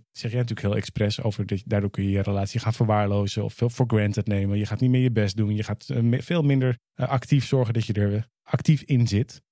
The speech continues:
Maar het geeft ook een bepaalde rust. Van, "Hé, hey, wacht even. Er is, er, we houden van elkaar.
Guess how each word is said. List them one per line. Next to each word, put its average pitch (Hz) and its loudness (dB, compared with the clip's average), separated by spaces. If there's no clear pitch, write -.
Maar 127 4
het 123 -2
geeft - 0
ook 202 0
een 135 4
bepaalde 95 -2
rust. 147 2
Van, 117 -4
"Hé, 113 -2
hey, 127 2
wacht 127 -4
even. 113 -4
Er - -4
is, - -6
er, - -8
we 113 0
houden 147 2
van 120 0
elkaar. 92 -2